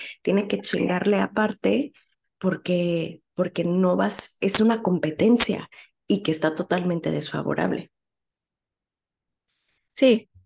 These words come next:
Speaker 2: y ¿sabes qué? El lugar vulnerable en que deja la mujer es bien peligroso. No manches, amiga, yo, yo, imagínense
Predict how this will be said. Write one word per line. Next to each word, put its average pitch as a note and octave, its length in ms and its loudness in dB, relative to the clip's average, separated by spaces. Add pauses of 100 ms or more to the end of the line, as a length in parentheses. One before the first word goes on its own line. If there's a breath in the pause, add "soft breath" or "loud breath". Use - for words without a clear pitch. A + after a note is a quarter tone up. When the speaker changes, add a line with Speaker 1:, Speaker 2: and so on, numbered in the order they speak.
(220)
Speaker 2:
y A3+ 360 6
¿sabes C#4 320 2
qué? G#3+ 440 0 (1800)
El A#3+ 340 4 (720)
lugar C4+ 520 4
vulnerable C#4 640 2
en C4 120 2
que A3 160 0
deja A3 240 -2
la C4 120 -2
mujer - 380 -12 (280)
es - 240 -8
bien B3+ 240 2
peligroso. - 760 -2
No A#2+ 140 -2
manches, B2 440 -2
amiga, - 300 -8
yo, C4+ 180 0
yo, B3 460 2 (2500)
imagínense F4+ 840 0